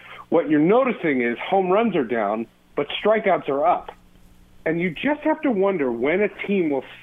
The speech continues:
see this and say, "You know what? We're going to stop with this launch angle and start focusing on contact and see batting averages actually go up. Will run production then go down?" That's the question.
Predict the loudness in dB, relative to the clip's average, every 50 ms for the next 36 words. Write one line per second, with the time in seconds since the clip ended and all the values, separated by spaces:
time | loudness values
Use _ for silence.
0 | -2 2 4 4 4 2 0 -4 -6 -6 -12 -16 -18 -8 -4 -4 -4 -4 -4 -2
1 | -2 0 0 2 2 2 2 4 4 4 2 2 0 -8 -18 -20 -18 -18 -20 -20
2 | _ _ -2 -2 0 0 0 2 2 4 2 2 2 0 0 -2 -10 -14 -14 -12
3 | -14 -16 -6 _ 0 2 2 0 0 0 -2 -2 -2 -2 -4 -6 -4 -4 -4 -2
4 | 0 0 -2 -2 -2 -4 -4 -2 -2 -2 -2 -4 -4 -4 -4 -6 -6 -6 -10 -12
5 | -12 -4 0 0 0 0 -2 -6 -8 -2 0 0 0 0 -4 -4 -2 -2 -2 0
6 | 0 -2 -2 -4 -6 -8 -2 0 2 2 2 0 -2 -4 -4 -4 -6 -10 _ _
7 | _ _ _ _ -20 -20 -20 _ _ _ _ _ 0 0 0 -2 -4 -2 0 0
8 | 2 2 2 4 4 4 4 2 2 0 0 0 -2 -2 -2 -2 0 0 0 0
9 | -2 -4 -6 -6 -4 -2 -2 0 2 2 2 2 2 0 -6 -12 -20 -20 -20 -20
10 | -16 _ -2 0 0 0 0 0 2 2 2 0 -2 -4 -4 -2 0 -2 -2 -2
11 | -6 -6 -4 -2 -2 -2 -2 -2 -2 -4 -4 -4 -4 -8 -10 -10 -12 -20 _ _
12 | _ _ _ _ _ _ -2 -2 -2 -2 -6 -12 -12 -10 -8 -8 -10 -10 -12